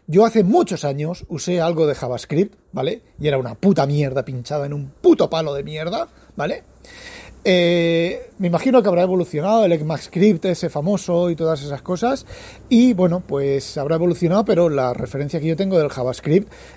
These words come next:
es que es un lenguaje basura, es un lenguaje,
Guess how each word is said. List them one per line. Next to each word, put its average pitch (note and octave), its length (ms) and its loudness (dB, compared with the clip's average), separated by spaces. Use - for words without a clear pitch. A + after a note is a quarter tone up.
es - 180 0
que C3+ 260 4
es - 200 -4
un C#3 180 -4
lenguaje C3 560 0
basura, C3 560 0
es - 100 -12
un B2+ 80 -6
lenguaje, C3+ 720 -2